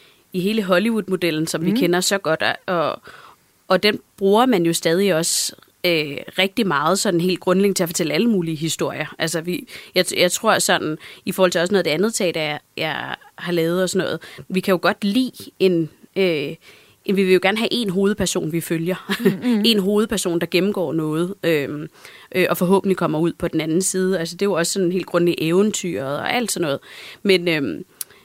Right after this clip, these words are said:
Speaker 1: altså sådan, i forhold til Generation nine eleven, der tror jeg, vi har brugt det meget konkret i, at den ene, en af figurerne ser sin far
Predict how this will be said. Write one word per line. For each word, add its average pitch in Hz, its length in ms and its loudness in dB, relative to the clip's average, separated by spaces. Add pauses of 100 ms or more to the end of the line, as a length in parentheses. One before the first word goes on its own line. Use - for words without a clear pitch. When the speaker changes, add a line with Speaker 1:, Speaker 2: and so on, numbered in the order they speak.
(560)
Speaker 1:
altså 185 220 2
sådan, - 380 -2 (100)
i 196 80 -2
forhold 180 380 4
til - 180 -4
Generation 170 420 2
nine 156 220 2
eleven, 185 460 0 (400)
der 202 60 0
tror 226 180 2
jeg, 180 140 2
vi 180 60 4
har 170 80 4
brugt 185 300 2
det 196 80 0
meget 185 260 2 (600)
konkret 190 580 2
i, 196 60 2
at 170 100 2
den 180 120 4
ene, 190 300 6 (300)
en 208 160 6
af 185 60 4
figurerne 196 480 2
ser 185 200 0
sin 170 200 2
far 160 460 -2